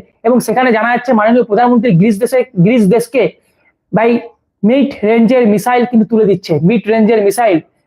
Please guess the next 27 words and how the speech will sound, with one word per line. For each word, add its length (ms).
এবং 120
সম্পূর্ণ 420
কিস্তিতে 520
দিচ্ছে, 320
কিস্তিতে। 520
আমাদের 260
ভারত 300
সরকারও 260
বুঝে 200
গেছে 260
কে 160
শ-, 280
কে 120
বন্ধু 340
কে 160
শত্রু, 400
তাই 100
আমাদের 320
ভারত 280
সরকারও 320
কিন্তু 220
তাদের, 280
আমাদের 360
দেশের 320
যে 180
অস্ত্রা-, 460
অস্ত্র 500